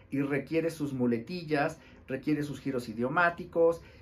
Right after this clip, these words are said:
y sus acentos, que también eso es muy importante para que tengamos las características, eh, del jazz, ¿no? Entonces, se, se aprende uno las líneas en los doce tonos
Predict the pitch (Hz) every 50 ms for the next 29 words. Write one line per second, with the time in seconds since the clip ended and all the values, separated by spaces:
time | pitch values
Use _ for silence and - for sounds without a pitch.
0 | - - - 156 156 147 - 127 - 131 117 117 - 196 240 254 240 - - -
1 | - 135 - - 127 139 139 143 147 147 139 139 147 156 151 147 - 175 - -
2 | - 139 131 127 123 147 - 127 117 110 - - - - 110 113 113 117 123 123
3 | 135 123 - - 113 107 98 - - 107 107 113 - - 113 - - 120 107 98
4 | 98 - - - - - - - - - - 107 104 101 98 98 95 92 92 92
5 | 92 92 90 90 98 113 113 110 113 - 170 170 147 127 110 107 127 175 202 -
6 | - - - - - - - 196 190 - 220 175 180 - - - 160 - 180 165
7 | - 196 202 208 202 202 202 208 208 208 196 180 160 156 160 185 190 190 190 196
8 | 185 180 - 165 156 143 - 175 - 151 165 170 - 190 185 - 214 196 175 180
9 | 202 -